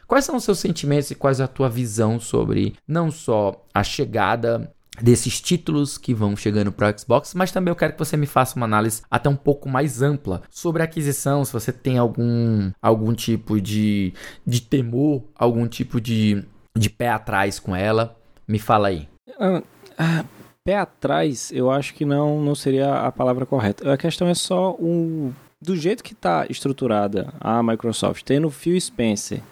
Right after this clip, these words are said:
Speaker 2: encabeçando a divisão Xbox, eu fico mais tranquilo. É diferente de eu pegar essa empresa, ah, imagina que o Steve Ballmer, ele falou, "Cara, demite todo mundo, pega um, um amigo dele ou um outro cara focado só em mercado de ações, que só quer ver a, é, dinheiro entrando,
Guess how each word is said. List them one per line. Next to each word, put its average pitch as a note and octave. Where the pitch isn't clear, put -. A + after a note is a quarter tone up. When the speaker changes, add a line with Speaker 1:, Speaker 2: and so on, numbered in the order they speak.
Speaker 2:
encabeçando A2+
a A2+
divisão G#2+
Xbox, -
eu B2
fico -
mais C3+
tranquilo. A2+
É -
diferente B2
de -
eu C#3+
pegar A#2
essa A2
empresa, C3
ah, A2
imagina A#2
que B2+
o -
Steve A#2
Ballmer, A2+
ele A2
falou, G#2
"Cara, G#2
demite B2+
todo D3
mundo, D#3
pega C3+
um, B2+
um A#2+
amigo A#2+
dele C3
ou A#2+
um A#2+
outro B2
cara A2+
focado A2
só B2+
em A#2+
mercado A#2
de G#2+
ações, B2
que -
só A2
quer B2
ver A#2+
a, G#2
é, G#2+
dinheiro A2+
entrando, C3+